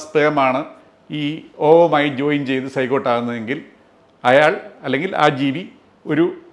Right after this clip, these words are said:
ആണല്ലെങ്കിൽ മെയിൽ ആയി മാറുന്നു. അപ്പം ആ ഭ്രൂണം ആകുമ്പോൾ തന്നെ നിശ്ചയിക്കപ്പെട്ട് കഴിഞ്ഞു ഈ ഭ്രൂണം ഏതാണ്, ആണോ പെണ്ണോ എന്ന്. അതാണ്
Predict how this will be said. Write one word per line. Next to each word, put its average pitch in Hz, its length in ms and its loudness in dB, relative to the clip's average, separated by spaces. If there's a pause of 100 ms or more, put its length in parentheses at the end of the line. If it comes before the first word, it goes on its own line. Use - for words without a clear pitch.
(160)
ആണല്ലെങ്കിൽ 147 440 0 (280)
മെയിൽ 170 240 0 (300)
ആയി 123 200 -2
മാറുന്നു. 92 280 -8 (600)
അപ്പം 226 200 2 (180)
ആ - 20 6 (240)
ഭ്രൂണം 226 420 2 (320)
ആകുമ്പോൾ 196 420 4 (120)
തന്നെ 170 200 -2 (220)
നിശ്ചയിക്കപ്പെട്ട് 139 560 -4
കഴിഞ്ഞു 131 260 -4 (540)
ഈ 147 120 -4 (540)
ഭ്രൂണം 160 300 -4 (140)
ഏതാണ്, 135 280 2 (340)
ആണോ 135 200 2 (240)
പെണ്ണോ 120 320 -4 (100)
എന്ന്. 85 160 -18 (760)
അതാണ് 196 380 4